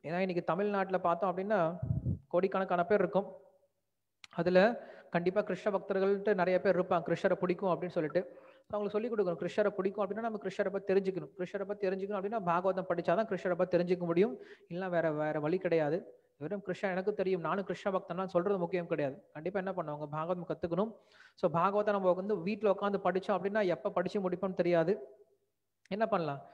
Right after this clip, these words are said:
இங்க வந்து ஒரு ஒன்றரை மணி நேரம் உட்காந்து கேட்கறதன் மூலியம் என்ன பண்ணலாம்?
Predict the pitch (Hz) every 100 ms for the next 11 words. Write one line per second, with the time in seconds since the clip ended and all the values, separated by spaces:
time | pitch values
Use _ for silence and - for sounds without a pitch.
0 | - - 170 165 185 202 247 208 - -
1 | 165 160 170 190 185 180 202 226 - 165
2 | 160 208 202 196 190 202 208 202 185 175
3 | 202 185 196 190 156 127